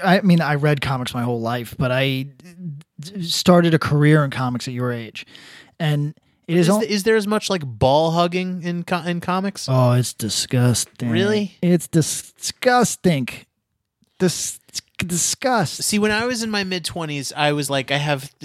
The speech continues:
Speaker 2: I was like, three paths lay before me, and I can, and I, if I'm gonna succeed, I gotta focus on one of these things.
Speaker 1: Yes.
Speaker 2: There was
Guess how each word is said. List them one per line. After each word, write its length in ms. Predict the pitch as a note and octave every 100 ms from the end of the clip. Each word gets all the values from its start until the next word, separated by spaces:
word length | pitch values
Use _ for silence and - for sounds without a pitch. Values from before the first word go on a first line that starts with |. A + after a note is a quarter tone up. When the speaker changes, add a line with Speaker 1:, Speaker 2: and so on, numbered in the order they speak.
| D3+ -
Speaker 2:
I 120 | D#3+
was 100 | D3
like, 100 | C#3
three 360 | - G3+ B3
paths 500 | - - F#3 F3 -
lay 180 | D3+ D#3
before 420 | C3+ - C#3+ A#2+
me, 220 | A2 F#2+ - _ _ -
and 120 | B2+
I 60 | C3
can, 160 | C#3+
and 420 | - C#3 C3 B2+ -
I, 200 | C3 C#3+
if 200 | D3+ -
I'm 180 | C#3+ C#3
gonna 180 | G3 G#3
succeed, 680 | - G3+ - F3+ E3 D#3+ D3 - - _
I 140 | D3
gotta 180 | D3+ C3+
focus 540 | - - F3+ - F3+ E3+
on 140 | D3+
one 120 | C#3
of 60 | C3
these 180 | A#2+ -
things. 340 | A2 F2+ - -
Speaker 1:
Yes. 320 | F3+ B2 -
Speaker 2:
There 180 | B2+ B2+
was 300 | B2+ A#2